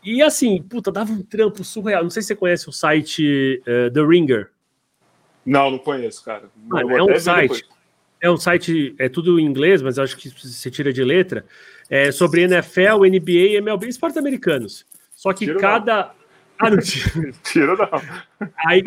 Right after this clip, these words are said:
Speaker 1: só que cada matéria tem, tipo, vinte e dois minutos pra você ler. Tipo, é umas
Speaker 2: Uhum.
Speaker 1: paradas, assim, cabulosas. Eles analisam números, analisam estatísticas.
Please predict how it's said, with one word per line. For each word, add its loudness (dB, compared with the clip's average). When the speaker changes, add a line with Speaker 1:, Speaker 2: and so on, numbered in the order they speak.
Speaker 1:
só 0
que -4
cada 0
matéria 0
tem, 2
tipo, -4
vinte -6
e -10
dois 0
minutos -6
pra -10
você -12
ler. -10
Tipo, -14
é -6
umas -4
Speaker 2:
Uhum. -10
Speaker 1:
paradas, -2
assim, -4
cabulosas. 2
Eles -4
analisam 2
números, 4
analisam -4
estatísticas. -6